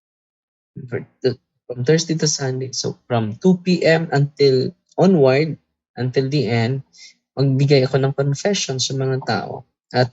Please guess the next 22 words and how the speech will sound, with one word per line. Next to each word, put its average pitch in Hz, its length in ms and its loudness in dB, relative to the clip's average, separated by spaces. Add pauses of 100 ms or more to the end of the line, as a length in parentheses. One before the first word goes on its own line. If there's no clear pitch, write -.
sasali 139 640 0
na 131 120 0
yung 131 320 2
mga 123 560 0
deliverance 123 600 0
team 123 200 -8
natin. 143 440 -8 (580)
Sila - 420 0
na 131 240 2
ang 127 120 4
mag-pray 127 680 2
sa - 200 -8
mga 120 280 0
tao 127 400 0
na 120 240 0
lalapit, 117 520 -2 (640)
ah, 123 120 -4
yung 113 200 -6
prayer 120 240 0
of 127 120 -6
the 120 80 -4
church. - 560 -4